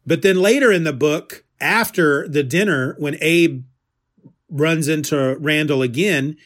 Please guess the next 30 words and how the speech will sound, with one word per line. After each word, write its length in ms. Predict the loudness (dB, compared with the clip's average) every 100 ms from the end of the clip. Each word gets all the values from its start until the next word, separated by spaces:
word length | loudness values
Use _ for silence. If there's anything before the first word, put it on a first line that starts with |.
| _
he's 240 | -6 -2
back 260 | -2 -2 -2
in 100 | 0
his 360 | 2 2 2
spacesuit. 840 | -2 0 0 0 -2 0 0 -2 -8 _ _
His 220 | -4 -2
hair 260 | 0 2 2
is 120 | 0
long, 340 | -2 -4 -4 -4
his 160 | -4
mustache 500 | -4 -4 -2 -4 -4
is 120 | -6
long, 420 | -6 -8 -6 -8 -10 _ _ _ -8
and 140 | -2
he 80 | 0
doesn't 320 | 2 2 0
quite 260 | -2 -2 2
remember 600 | 2 2 0 -2 -4 -8 _ _ _ _ _ _ _ _ _ -18 -4
dinner 360 | 0 0 0
the 100 | 0
day 180 | 0 0
before. 560 | -2 -4 -4 -4 -4 -10 _ _ _ -6
And 160 | -2
you 80 | 0
get 220 | 0 0
the 80 | 0
feeling 640 | -2 0 2 2 2 -2
during 300 | -2 0 0
his 340 | 0 2 2 2
issue 580 | 0 0 0 0 0